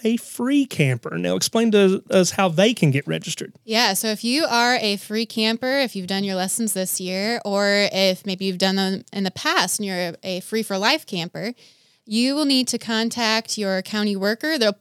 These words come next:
Speaker 2: probably be reaching out to you first, but if they don't, contact your county worker. They'll give you the information so that you can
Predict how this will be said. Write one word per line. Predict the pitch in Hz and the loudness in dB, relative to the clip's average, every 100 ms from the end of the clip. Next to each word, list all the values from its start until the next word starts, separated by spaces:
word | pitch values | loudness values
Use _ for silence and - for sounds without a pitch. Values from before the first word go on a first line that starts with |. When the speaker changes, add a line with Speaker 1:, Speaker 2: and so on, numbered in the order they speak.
| _ - | _ -6
Speaker 2:
probably | 254 294 | -4 -4
be | 214 196 | -4 -6
reaching | 196 214 202 | -4 -2 -2
out | 175 | -2
to | - | -4
you | 190 | -4
first, | - 185 143 - - | -2 -4 -2 -6 0
but | 175 - | 0 0
if | 196 | 2
they | 254 | 4
don't, | 330 269 175 - - - | 6 4 2 -4 -20 -20
contact | - 220 240 269 254 254 | -2 2 2 2 0 -2
your | 262 | -4
county | 269 254 262 | -2 -2 0
worker. | 240 233 226 226 214 | -2 -2 0 -2 -2
They'll | 202 208 | -2 -2
give | 226 214 | -2 -4
you | 220 | -2
the | 202 | -2
information | 214 220 202 196 - 208 202 | -2 -2 0 0 0 -2 -2
so | 202 202 | -2 -2
that | 185 185 180 170 - | 0 2 2 0 -2
you | 196 | -4
can | - 202 190 190 | -2 0 0 -2